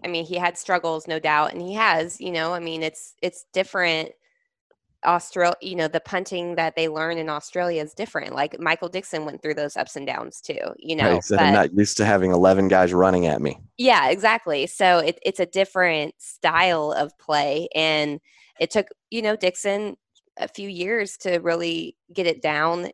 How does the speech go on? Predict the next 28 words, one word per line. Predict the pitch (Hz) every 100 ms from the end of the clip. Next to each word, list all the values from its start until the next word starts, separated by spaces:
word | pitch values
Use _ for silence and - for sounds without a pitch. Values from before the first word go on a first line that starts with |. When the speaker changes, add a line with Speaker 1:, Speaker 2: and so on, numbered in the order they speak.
| -
Speaker 1:
And | 156 151
so | 156
I | 151
think | 151 160 156 160
that | 151
this | 160 -
is | 190
a, | 196 175 _
this | 165 180
is | 170
a |
positive | - 160 180 185 151 -
sign, | 151 143 143 143 -
in | 147
my | 156 254
opinion, | 180 - 147 135 139
Chip, | - 151 -
for | - 156 151 151 _ _ _ _
the | 170 165 151 139 - _
Texas | - 180 - 160 -
punting | - 180 233 170 151
game, | 143 147
at | 135 -
least, | 156 202 156 160 - _
because | 170 151 170 175 160 -
I | 151
think | 160 156
Buchevsky, | 160 156 156 147 - 156 151